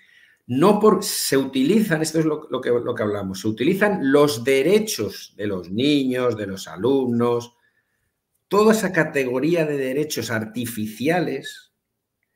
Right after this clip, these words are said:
que el Estado genera, en realidad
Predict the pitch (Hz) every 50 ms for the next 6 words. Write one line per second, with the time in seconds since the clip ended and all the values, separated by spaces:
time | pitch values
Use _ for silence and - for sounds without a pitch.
0 | _ _ - 110 110 107 107 104 104 - - 151 165 160 156 139 120 - - -
1 | - - - 107 107 127 151 160 147 131 135 135 - - - _ _ _ _ _
2 | _ _ _ _ - 104 107 110 113 110 107 107 110 127 160 190 190 - - -
3 | -